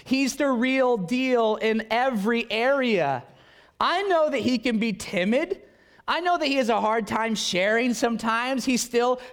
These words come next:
tempted to lust, and I'm telling him to flee these things.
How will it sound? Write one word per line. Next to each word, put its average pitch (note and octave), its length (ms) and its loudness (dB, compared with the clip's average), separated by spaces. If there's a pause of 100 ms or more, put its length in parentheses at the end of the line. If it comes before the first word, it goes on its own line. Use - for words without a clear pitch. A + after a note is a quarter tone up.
tempted A#3+ 580 -2
to A#3+ 100 0
lust, G#3+ 540 0
and G#3+ 100 2
I'm G3+ 120 0
telling B3 340 0
him C4 140 2
to G#3 80 0
flee A#3+ 580 0
these C4 260 -2
things. C4 480 0